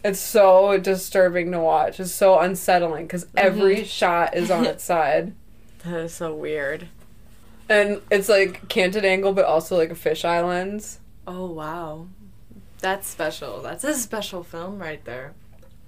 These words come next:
Speaker 1: I would say those films shaped me, um, as well as High School Musical. I didn't know if we were covering D coms in this. <laughs>
Speaker 2: Well, we can. Those are, that's interesting 'cause you didn't list a single, like,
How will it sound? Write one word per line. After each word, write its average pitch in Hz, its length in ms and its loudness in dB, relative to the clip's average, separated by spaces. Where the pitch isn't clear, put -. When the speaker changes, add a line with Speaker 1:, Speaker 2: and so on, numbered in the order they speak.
Speaker 1:
I 196 60 2
would 202 120 -4
say 233 140 2
those 175 280 -4
films 165 340 -10
shaped 151 280 -8
me, 156 320 -12
um, 156 440 -12
as 190 200 -8
well 170 180 -2
as 170 340 -4
High - 140 -12
School 170 220 -12
Musical. 202 420 -14
I 190 80 -6
didn't 175 140 -2
know 180 100 -4
if 175 120 -8
we 180 60 -4
were 175 60 -4
covering 175 440 -6
D 180 180 -6
coms 190 440 -6
in 226 120 -2
this. 233 440 -2
<laughs> - 240 -16
Speaker 2:
Well, 170 280 2
we 180 140 0
can. 294 440 -4
Those 247 220 4
are, 339 40 4
that's 269 180 2
interesting 330 400 0
'cause 302 240 0
you 262 80 0
didn't 254 220 2
list 220 260 -4
a 202 140 -2
single, 226 580 -2
like, 175 360 -2